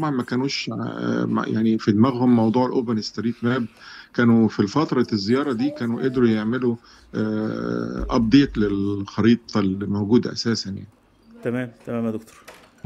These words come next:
Speaker 2: لا، هو الموضوع الصراحة مع الذكاء الاصطناعي، مع الأقمار الصناعية، مع التطور، الأوبن ستريت ماب فيه تقريبًا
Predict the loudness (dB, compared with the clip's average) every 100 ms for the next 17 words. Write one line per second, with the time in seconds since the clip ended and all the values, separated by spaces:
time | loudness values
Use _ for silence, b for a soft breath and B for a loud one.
0 | -8 -8 B -2 0 4 4 2 0 -2
1 | -2 -4 -2 -4 -4 -4 -4 -2 -4 -4
2 | -6 -6 -4 -4 -4 -4 -4 -4 -4 -4
3 | -6 -8 -8 -6 -4 -4 -4 -6 -8 -4
4 | -2 0 -2 -2 -2 -2 -2 -4 -6 -10
5 | -6 -4 -4 -8 -12 -12 -8 -6 -4 -4